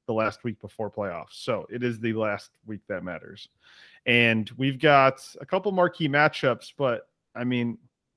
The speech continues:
realistically, the only game that has any significance on the playoffs is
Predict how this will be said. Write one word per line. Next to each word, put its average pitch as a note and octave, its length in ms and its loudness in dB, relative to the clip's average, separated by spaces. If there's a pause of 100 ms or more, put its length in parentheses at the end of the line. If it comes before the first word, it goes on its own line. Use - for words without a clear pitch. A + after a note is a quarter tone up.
(500)
realistically, C3 720 0
the G#2+ 220 -4
only C#3+ 260 0
game A#2+ 460 0
that G#2 180 -2
has G#2+ 220 -2
any A2 160 -2
significance A2+ 920 -8 (560)
on G2 260 -8
the F#2 80 -10
playoffs G2+ 680 -4
is G2 420 -12